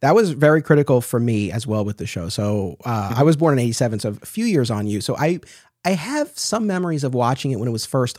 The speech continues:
Speaker 1: on, but again, I'm a, I'm six to ten when it's initially airing.
Speaker 2: Right.
Speaker 1: So I, I don't think I saw all the episodes, and I definitely don't have as vivid a memory, and I wouldn't have,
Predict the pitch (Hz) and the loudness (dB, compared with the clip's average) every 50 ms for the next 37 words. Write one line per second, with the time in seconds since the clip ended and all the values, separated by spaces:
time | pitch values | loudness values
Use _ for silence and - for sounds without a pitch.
0 | _ _ - 135 135 120 101 87 82 82 - - - 143 151 - 139 113 107 143 | _ _ -4 -2 -2 -2 -2 -6 -8 -10 -8 -8 -6 -6 -4 -4 -4 -2 0 0
1 | 156 139 110 101 - - _ _ _ - 131 131 120 117 - _ - - - - | 0 0 -2 -4 -6 -10 _ _ _ -8 -6 -6 -6 -8 -10 _ -10 -8 -4 -4
2 | - 180 - - - - 139 - - 127 127 117 104 101 101 95 104 101 - - | -4 -4 -4 -6 -6 -8 -8 -4 -4 -4 -4 -4 -4 -6 -6 -8 -8 -8 -6 -6
3 | 104 117 120 - - 104 101 - - 104 104 101 92 - 123 101 92 - 131 120 | -4 -4 -4 -4 -4 -6 -6 -6 -6 -6 -6 -4 0 2 2 2 2 2 0 0
4 | 117 120 120 - - - - _ _ _ _ _ _ _ _ - 147 110 - 160 | 2 0 0 -2 -6 -12 -20 _ _ _ _ _ _ _ _ -6 -2 2 4 4
5 | 160 151 139 151 135 127 123 - - 120 98 113 110 101 113 117 127 131 127 131 | 4 4 4 2 0 0 0 0 0 -2 -2 -2 -4 -4 -2 0 0 0 0 -2
6 | - - 117 117 110 104 110 104 117 113 131 127 - - 120 113 107 107 117 110 | -2 -2 -2 -2 -2 -2 -4 -6 -2 -2 -2 -2 0 -2 -2 -2 -2 -2 -2 -2
7 | 107 101 107 104 101 110 101 98 92 95 117 131 135 139 135 131 123 120 120 117 | -2 -2 -4 -4 -4 -6 -6 -6 -4 -2 0 0 2 2 2 2 0 0 0 0
8 | 131 139 160 143 139 127 120 117 110 107 101 | 0 0 0 0 0 0 -2 -2 -4 -8 -12